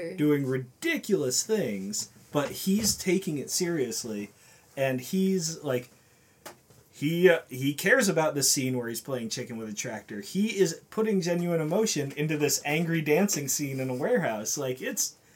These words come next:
Speaker 2: I, I love his character. I just, I like Ren a lot. It doesn't make sense, but it works.
Speaker 1: Jeff.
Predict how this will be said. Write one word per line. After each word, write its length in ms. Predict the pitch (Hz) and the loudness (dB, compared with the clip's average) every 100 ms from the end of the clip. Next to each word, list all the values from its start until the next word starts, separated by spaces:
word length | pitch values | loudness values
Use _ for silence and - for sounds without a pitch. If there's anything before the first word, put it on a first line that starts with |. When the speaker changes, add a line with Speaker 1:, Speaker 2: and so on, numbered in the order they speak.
| - - - | -20 -20 -6
Speaker 2:
I, 480 | 180 226 233 226 196 - - - | 2 2 2 -2 -4 -10 -14 0
I 120 | 185 | 0
love 720 | 170 156 170 190 208 190 - - _ - - | 0 0 6 8 8 6 -4 -18 _ -20 -14
his 320 | - 170 165 | -2 0 0
character. 480 | - 240 214 - 104 | 0 -2 -2 -4 -4
I 80 | 135 | -4
just, 220 | 151 143 151 147 | -2 -4 -4 0
I 100 | 151 | 0
like 360 | 151 156 170 | 4 4 4
Ren 440 | 151 127 139 131 117 | -2 0 2 2 -2
a 80 | 120 | -4
lot. 320 | 135 202 - _ _ _ _ - - - | -4 -4 -8 _ _ _ _ -20 -20 -8
It 140 | 147 151 | -2 4
doesn't 240 | 233 220 | 6 6
make 180 | 190 - | 4 2
sense, 680 | - 233 156 214 - - - _ _ - | 0 0 -2 -4 -4 -6 -10 _ _ -4
but 100 | 135 | -2
it 100 | 123 | 0
works. 560 | 143 - - - - - _ _ _ _ _ _ _ _ _ _ _ _ _ _ _ - - _ | -2 -4 -6 -10 -10 -12 _ _ _ _ _ _ _ _ _ _ _ _ _ _ _ -16 -16 _
Speaker 1:
Jeff. 200 | - 190 | -14 -12